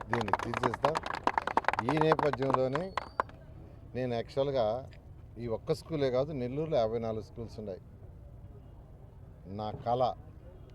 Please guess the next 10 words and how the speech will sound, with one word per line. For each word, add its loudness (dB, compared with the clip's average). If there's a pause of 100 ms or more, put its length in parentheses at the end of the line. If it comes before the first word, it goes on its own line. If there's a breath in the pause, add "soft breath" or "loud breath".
(840)
ఈ -4
సంవత్సరం 0
ఎండ్ 2
లోపల, 4
అంటే 2 (380 loud breath)
వచ్చే 6
సంవత్సరం -2
జూన్ -2 (100)
పన్నెండు 0
లోపల 2